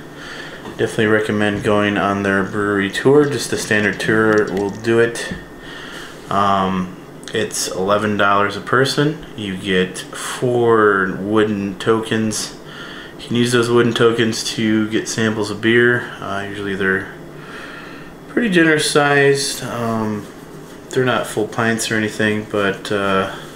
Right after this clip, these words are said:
yeah, you can get those, and then you can actually, um, at the end, if you keep your cup, your plastic little disposable cup, you can trade it in for a real cup,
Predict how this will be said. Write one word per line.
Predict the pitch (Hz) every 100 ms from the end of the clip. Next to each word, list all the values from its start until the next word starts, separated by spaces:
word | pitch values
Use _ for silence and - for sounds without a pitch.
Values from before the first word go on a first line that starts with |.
| - - - - - - - - - - - - - - - - - - - - - - - - - - - - - - - - - -
yeah, | 101 107
you | 120
can | - 110
get | 104
those, | - 107 104 104 - -
and | 107 107
then | 104
you | 104
can | 107 107
actually, | 101 - - 107 104 101 95 92
um, | - 95 104 101 101 101 - - - - - - - - - - - - - -
at | 123
the | - 117
end, | 135 139
if | -
you |
keep | - - 120
your | 110
cup, | - 151 151 - -
your | 101
plastic | - 120 120 - 131
little | 123 117 113
disposable | 123 - 123 120 117
cup, | 110 - 156 -
you | -
can | - -
trade | 120 113
it | 107
in | 107 110
for | - 101 95 85
a | 76 67
real | 73 107
cup, | 127 - - -